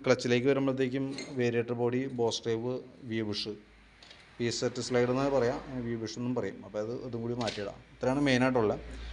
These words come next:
ബ്രേക്ക് ലൈനർ ഏകദേശം നമുക്കൊരു എയ്റ്റി പെർസെൻറ്റേജോളം ആയിട്ടുണ്ട്. ഹബിനകത്തും ചെറിയ തേയ്മാനമുണ്ട്, അത് നമുക്ക് രണ്ടും ഇപ്പോൾ ഇതിനകത്ത് ഉൾപ്പെടുത്തുന്നില്ല. നെക്സ്റ്റ് ടൈം നമുക്കത് മാറ്റും. അടുത്ത സർവീസിൽ ഹബ്ബ് പോളിഷ് ചെയ്തതിന്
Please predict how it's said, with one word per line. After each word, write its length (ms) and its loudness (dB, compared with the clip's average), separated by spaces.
ബ്രേക്ക് 340 8
ലൈനർ 340 8
ഏകദേശം 460 8
നമുക്കൊരു 260 4
എയ്റ്റി 200 2
പെർസെൻറ്റേജോളം 520 4
ആയിട്ടുണ്ട്. 420 2
ഹബിനകത്തും 560 0
ചെറിയ 220 4
തേയ്മാനമുണ്ട്, 520 2
അത് 180 0
നമുക്ക് 300 -2
രണ്ടും 240 -2
ഇപ്പോൾ 160 0
ഇതിനകത്ത് 260 2
ഉൾപ്പെടുത്തുന്നില്ല. 520 0
നെക്സ്റ്റ് 220 0
ടൈം 140 6
നമുക്കത് 260 4
മാറ്റും. 380 2
അടുത്ത 160 -2
സർവീസിൽ 400 0
ഹബ്ബ് 360 2
പോളിഷ് 340 6
ചെയ്തതിന് 260 4